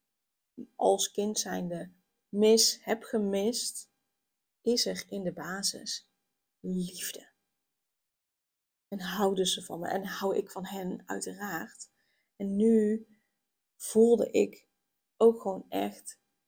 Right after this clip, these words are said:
de liefde. De liefde stromen. En dat was zo, zo fijn. Zo helend, zo, zo mooi. Ehm, ja,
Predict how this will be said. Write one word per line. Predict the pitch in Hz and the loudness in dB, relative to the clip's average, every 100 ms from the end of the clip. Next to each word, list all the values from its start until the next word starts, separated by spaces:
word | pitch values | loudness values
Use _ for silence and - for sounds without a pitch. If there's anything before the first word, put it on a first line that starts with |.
| _ | _
de | 202 185 | -8 -4
liefde. | 180 190 226 - - - _ _ _ _ _ _ _ _ _ _ _ | -2 -2 -4 -4 -6 -6 _ _ _ _ _ _ _ _ _ _ _
De | 185 190 | -2 0
liefde | 180 190 - | 0 -4 -4
stromen. | 185 - - 190 208 175 | -2 -2 -2 -4 -4 -6
En | - | -8
dat | - | -8
was | 185 185 - | -8 -8 -8
zo, | - 175 | -10 -10
zo | - - | -10 -10
fijn. | - - - _ _ _ _ | -12 -12 -12 _ _ _ _
Zo | 180 180 196 180 | -4 -2 -2 -2
helend, | 180 175 175 175 | -4 -6 -6 -10
zo, | - - - 180 - _ _ _ _ _ | -6 -4 -2 -4 -10 _ _ _ _ _
zo | - 208 | 4 4
mooi. | 208 185 196 254 - - _ _ _ - - _ _ _ _ _ | 4 4 6 6 4 -6 _ _ _ -20 -20 _ _ _ _ _
Ehm, | 202 196 190 185 185 185 180 180 180 - _ _ _ _ _ _ _ _ _ _ _ _ | -14 -8 -6 -4 -4 -4 -4 -4 -6 -10 _ _ _ _ _ _ _ _ _ _ _ _
ja, | - - | -14 -14